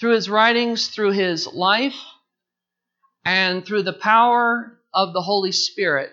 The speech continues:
As we're listening to this, as you're a believer, you're, you're looking at him and you're saying, "He's in line with Christ,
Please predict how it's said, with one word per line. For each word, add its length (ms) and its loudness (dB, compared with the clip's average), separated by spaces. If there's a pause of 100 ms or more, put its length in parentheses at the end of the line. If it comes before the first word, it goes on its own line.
(140)
As 220 -4
we're 140 -2
listening 540 -2
to 100 -6
this, 360 -4 (280)
as 380 -2
you're 180 -2
a 60 0
believer, 580 -2
you're, 340 -2 (340)
you're 120 -2
looking 460 0
at 320 -4
him 340 -6
and 200 -6
you're 120 -4
saying, 380 -6
"He's 260 -8
in 140 -8
line 300 -4
with 280 -8
Christ, 1000 -2